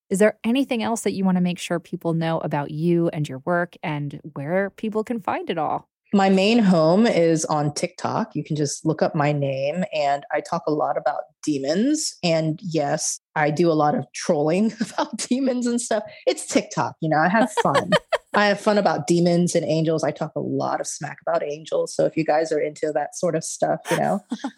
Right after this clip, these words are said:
Speaker 2: <laughs> that's my TikTok. And I'm going to be doing a lecture about K-pop and what witches and occultists can learn about K-pop in September. And I think somewhere in my whatever, TikTok, whatever, there's a link somewhere. So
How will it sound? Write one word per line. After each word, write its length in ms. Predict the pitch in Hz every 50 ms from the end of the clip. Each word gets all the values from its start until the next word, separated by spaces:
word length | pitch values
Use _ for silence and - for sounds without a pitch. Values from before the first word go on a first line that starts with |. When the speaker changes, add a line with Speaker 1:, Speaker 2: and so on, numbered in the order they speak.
| 294 - - 226 - - - 240 - -
Speaker 2:
<laughs> 800 | 233 - - - - _ - - - - - - - - - -
that's 220 | 233 226 226 -
my 120 | 285 277 262
TikTok. 600 | - - 254 240 - - 208 175 170 175 185 - - - 185
And 500 | 190 185 180 175 175 170 170 175 170 - _ _ _ _ -
I'm 140 | 196 208
going 160 | 208 247 262 254
to 80 | 247
be 100 | 226 220
doing 300 | 185 - 208 208 208 202
a 60 | 165
lecture 580 | 170 170 185 254 - - - - 214 165 156 156
about 460 | - 160 151 156 147 143 143 143 147 - -
K-pop 560 | - - 208 214 208 - - 139 139 139 - - -
and 320 | 170 151 139 139 139 143 - -
what 300 | 170 165 180 170 - _ _ -
witches 400 | 170 165 214 - - 359 302 -
and 160 | 196 170 160
occultists 420 | - - - 277 - - - - -
can 180 | - 165 165
learn 160 | 156 180 226
about 320 | 247 202 139 139 - - -
K-pop 520 | - - 220 - - 135 131 143 147 _ _ -
in 140 | - 156 151
September. 560 | 151 - 147 - - - 202 196 180 151 139
And 100 | 139 139
I 80 | 139 135
think 300 | - - 233 226 220 -
somewhere 920 | - - - 277 294 294 277 262 254 240 240 233 226 226 220 214 214 214 214
in 280 | 202 208 214 214 220
my 360 | 214 208 202 202 196 196 196 196
whatever, 580 | 190 196 208 208 196 185 185 175 175 170 170 170 175
TikTok, 380 | - - - - - 180 190 -
whatever, 480 | 185 175 170 165 156 156 151 151 156 _ -
there's 240 | 180 185 196 185 185
a 40 |
link 220 | 180 175 190 190 -
somewhere. 520 | - - 185 170 160 143 135 143 147 147
So 440 | 143 - - - 143 143 143 143